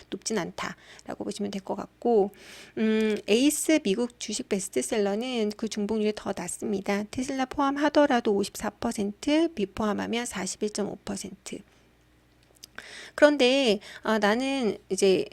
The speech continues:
이 두 이티에프에 관심 있어라는 그 의미는 한국인들의 그 약간 미국 주식에 대한 집단 지성을 좀 믿겠다, 따라보겠다라는 거잖아요. 그런데 그런 집단 지성 면에서는 사실 기초지수와 비교하는 게 훨씬 더 의미가 있을 것 같아서,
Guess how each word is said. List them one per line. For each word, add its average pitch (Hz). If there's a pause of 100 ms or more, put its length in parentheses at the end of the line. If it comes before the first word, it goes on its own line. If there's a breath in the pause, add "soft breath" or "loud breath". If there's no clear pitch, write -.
(400)
이 226
두 220
이티에프에 269
관심 214
있어라는 220
그 208
의미는 214
한국인들의 247
그 196
약간 190
미국 190 (120)
주식에 226
대한 202
집단 247
지성을 208
좀 190
믿겠다, -
따라보겠다라는 196
거잖아요. 202 (320 loud breath)
그런데 240 (260 loud breath)
그런 247
집단 311
지성 294
면에서는 208
사실 240
기초지수와 277
비교하는 214
게 208
훨씬 269
더 233
의미가 208
있을 190
것 226
같아서, 226